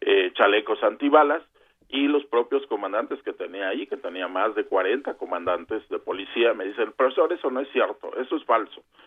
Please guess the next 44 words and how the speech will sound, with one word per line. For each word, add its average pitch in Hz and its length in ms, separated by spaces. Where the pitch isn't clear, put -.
¿Por - 200
qué? 185 260
Pues 95 120
si 113 80
esta 117 200
es 131 40
la 135 60
información 104 580
oficial, 117 460
yo 139 180
tengo 139 360
cinco 151 260
o 120 60
seis 135 260
años 131 280
que 104 100
no 110 100
me 110 80
dan 107 200
chalecos 95 440
antibalas, 85 680
yo 123 140
no 127 120
sé 131 80
de 120 60
dónde 117 260
salió 95 260
esa 92 180
li-, 90 180
información. 95 680
Es 254 100
decir, 175 400
eh, 101 160
por 110 200
un 175 120
lado, 160 300
la 98 220
información 101 560
oficial 135 420
dice 240 340
que - 140
se - 80
adquirieron 107 560
equipos, 180 420